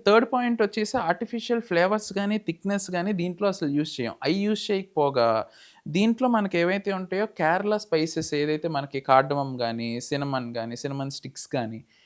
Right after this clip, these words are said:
ఇట్లాంటి స్పైసెస్, ఇండియన్ ఒరిజినల్ హ్యాండ్ పిక్డ్ స్పైసెస్, ఆ, ని ఎక్కువ బేక్ చేసి ఆ పొడులు దీంట్లో యూజ్ చేస్తాం అనమాట.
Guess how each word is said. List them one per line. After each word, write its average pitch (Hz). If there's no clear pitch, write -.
ఇట్లాంటి 214
స్పైసెస్, 170
ఇండియన్ 185
ఒరిజినల్ 180
హ్యాండ్ 165
పిక్డ్ 165
స్పైసెస్, 139
ఆ, 120
ని 117
ఎక్కువ 139
బేక్ 131
చేసి 135
ఆ 151
పొడులు 190
దీంట్లో 190
యూజ్ 190
చేస్తాం 143
అనమాట. 110